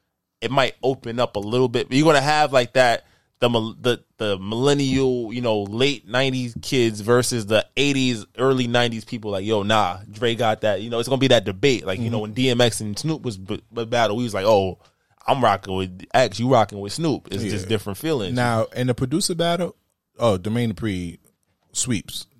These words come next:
Speaker 2: Diddy.
Speaker 1: But then you gotta see what the
Speaker 2: In the song battle,
Speaker 1: You gotta
Speaker 2: that's
Speaker 1: s-
Speaker 2: a tough, that's a tough,
Speaker 1: But
Speaker 2: 'cause,
Speaker 1: you
Speaker 2: 'cause,
Speaker 1: al-
Speaker 2: 'cause the thing about it is with the Biggie song, Diddy usually had, like,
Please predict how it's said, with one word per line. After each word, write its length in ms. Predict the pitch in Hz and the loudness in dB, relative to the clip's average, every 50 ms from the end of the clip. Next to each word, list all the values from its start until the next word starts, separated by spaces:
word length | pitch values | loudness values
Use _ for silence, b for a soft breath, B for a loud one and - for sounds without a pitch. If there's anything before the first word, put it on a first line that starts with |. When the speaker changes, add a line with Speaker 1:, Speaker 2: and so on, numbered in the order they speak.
| _ _ - | _ _ -10
Speaker 2:
Diddy. 300 | 92 95 85 71 - - _ | -8 -8 -8 -8 -12 -10 _
Speaker 1:
But 140 | - 127 - | -6 -4 -2
then 100 | 127 127 | -2 -2
you 60 | 123 | 0
gotta 180 | 123 123 117 113 | 2 2 2 2
see 160 | - - 110 | 0 -2 -6
what 460 | 98 95 92 90 90 101 101 90 - | -6 -8 -8 -4 -2 -2 -2 -2 -2
the 60 | - | -2
Speaker 2:
In 120 | 120 123 123 | 0 2 2
the 80 | 117 | 2
song 400 | 110 - - 165 165 170 185 180 | 2 4 6 6 8 6 6 6
battle, 460 | 170 170 170 170 170 170 170 165 156 - | 4 4 4 6 4 4 2 0 -4 -8
Speaker 1:
You 120 | - - 131 | -6 0 2
gotta 140 | 139 127 123 | 4 6 6
Speaker 2:
that's 200 | 135 131 - 117 | 6 4 2 0
Speaker 1:
s- 60 | 101 | -2
Speaker 2:
a 40 | - | 0
tough, 280 | - 123 107 92 - | 2 2 2 2 0
that's 380 | - 113 117 123 123 - - - | 0 2 2 2 2 0 -4 -6
a 60 | 92 | -8
tough, 480 | 87 - - 101 92 90 - - - - | -8 -8 -8 -8 -8 -8 -10 -14 -16 -10
Speaker 1:
But 80 | - 120 | -2 2
Speaker 2:
'cause, 140 | 120 113 104 | 2 2 4
Speaker 1:
you 40 | - | 4
Speaker 2:
'cause, 140 | - 131 113 | 4 2 2
Speaker 1:
al- 60 | - | 4
Speaker 2:
'cause 100 | - 127 | 4 2
the 60 | 117 | 2
thing 160 | 113 139 139 | 2 0 0
about 240 | 135 127 131 131 127 | 2 4 4 4 4
it 60 | 123 | 2
is 140 | 117 107 95 | 0 -2 -2
with 140 | 95 104 - | -2 -4 -4
the 80 | - 98 | -4 -2
Biggie 260 | 90 123 135 139 135 - | 0 2 2 2 2 0
song, 500 | - 123 110 101 98 98 95 92 - - _ _ _ _ 110 101 95 | 2 2 2 2 2 0 -4 -6 -10 -16 _ _ _ _ -20 -6 0
Diddy 200 | 131 147 156 147 | 2 4 4 4
usually 360 | 131 131 131 117 110 113 110 | 4 4 2 2 2 2 2
had, 220 | 107 117 110 107 | 2 4 2 4
like, 180 | 107 104 98 101 | 2 2 0 0